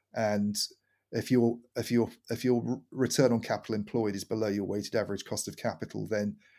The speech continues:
you've kind of got a long-term problem. You know, the, the worry is, and I think even Ofcom raised this in the, in the paper it wrote about the, the shape of the market and the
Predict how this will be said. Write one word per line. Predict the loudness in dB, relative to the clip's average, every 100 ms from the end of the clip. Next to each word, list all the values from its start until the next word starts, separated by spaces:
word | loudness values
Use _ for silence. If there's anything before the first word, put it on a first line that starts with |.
| _ _ _
you've | -8 0
kind | 2 2
of |
got | 2
a | 0
long-term | 0 -2 -2 -4 0
problem. | 0 2 0 -2 -12 _ _ _ -2
You | 4
know, | 6
the, | 6
the | 6
worry | 8 8 8
is, | 6
and | 2
I | 2
think | 4
even | 6 6
Ofcom | 4 2 -2 0
raised | 2 2 0
this | -2 -2
in | -2
the, | -4 -6
in | -6
the | -4
paper | -2 -2 -2 -4
it | -2
wrote | -4 -4 -4
about | 0 0 -2
the, | -4 -6 -8 _ _ _ _ _ -8
the |
shape | -2 -2 -2
of | -4
the | -2
market | -2 -2 -6
and | -6
the | -6